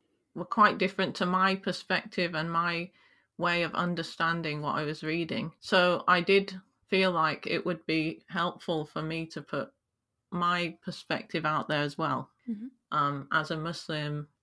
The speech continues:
Speaker 1: and as someone who is not Hmm. I don't know, really. I, <laughs> I always have trouble talking about perspectives because there's loads of labels thrown around. <laughs>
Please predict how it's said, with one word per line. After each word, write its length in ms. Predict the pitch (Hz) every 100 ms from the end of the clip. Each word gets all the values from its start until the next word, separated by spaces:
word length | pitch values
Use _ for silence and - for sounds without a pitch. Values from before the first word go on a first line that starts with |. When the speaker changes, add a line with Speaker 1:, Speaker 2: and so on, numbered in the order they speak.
| _ 143
Speaker 1:
and 680 | 131 131 131 131 131 139 - - _ _ _ -
as 220 | 160 151
someone 640 | - - 156 151 151 147
who 260 | 139 151 147
is 220 | 143 139
not 480 | 151 147 - - - - _ _ _ _ _ _ 165
Hmm. 580 | 156 147 147 139 127 135 _ _ _ - - - _ - _
I 60 | 202
don't 240 | 285 277
know, 180 | 151 220
really. 360 | 147 151 156 151
I, 180 | 170 185 -
<laughs> 220 | - - 247 247 - - - -
I 120 | 196 247
always 240 | 285 269
have 200 | 233 220
trouble 580 | - 214 220 202 196 - _ _
talking 440 | 220 208 208 202
about 500 | 170 175 165 - - _ _
perspectives 840 | 220 202 - 208 - - - 165
because 300 | 175 180 190
there's 180 | 185 175
loads 280 | 185 202 190
of 160 | 170 165
labels 760 | 175 185 180 165 160 160 - _
thrown 280 | 165 170 160
around. 560 | 151 151 143 160 180 - _ -
<laughs> 20 | -